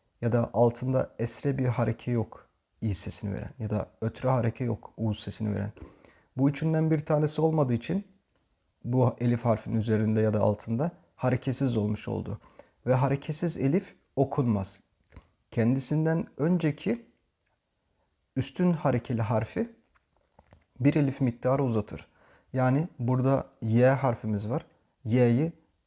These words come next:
buradaki hareketsiz elif uzattırıyor. Y diye. Yani bir elif miktarı uzatıyoruz. Örneğin M harfi. M harfinden sonra hareketsiz elif geldi.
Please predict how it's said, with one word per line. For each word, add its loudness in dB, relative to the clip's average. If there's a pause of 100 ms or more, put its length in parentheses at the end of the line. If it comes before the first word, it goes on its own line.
buradaki 0
hareketsiz -4
elif -2
uzattırıyor. -8 (480)
Y 6 (320)
diye. -4 (1500)
Yani -2
bir 2
elif 2
miktarı -2
uzatıyoruz. -4 (1000)
Örneğin 4 (160)
M 6
harfi. -2 (1120)
M 2
harfinden 2
sonra -2
hareketsiz -4
elif -4
geldi. -2